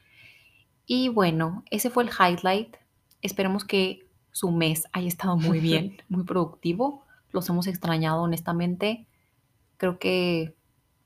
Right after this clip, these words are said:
Speaker 1: hace falta sacar
Speaker 2: Escupir lo que tiene uno atorado.
Speaker 1: Exactamente, escupir en este lindo su espacio podcast.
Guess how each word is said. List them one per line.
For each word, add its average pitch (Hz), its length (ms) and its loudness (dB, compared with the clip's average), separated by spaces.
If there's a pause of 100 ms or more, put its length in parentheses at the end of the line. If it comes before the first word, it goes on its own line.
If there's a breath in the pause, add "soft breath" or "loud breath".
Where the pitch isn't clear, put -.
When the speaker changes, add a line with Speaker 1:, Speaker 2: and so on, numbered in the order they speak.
(120)
Speaker 1:
hace 190 320 -2
falta 180 600 -2 (460)
sacar 156 520 -2 (580)
Speaker 2:
Escupir 165 520 0
lo 160 180 -2
que 160 140 -4
tiene 156 280 -2
uno 160 100 0
atorado. 151 580 -2
Speaker 1:
Exactamente, 156 840 -8 (360)
escupir 160 560 -6 (540)
en 175 120 0
este 165 180 -2
lindo 156 300 0
su 151 120 -6
espacio 156 460 -4
podcast. - 540 -12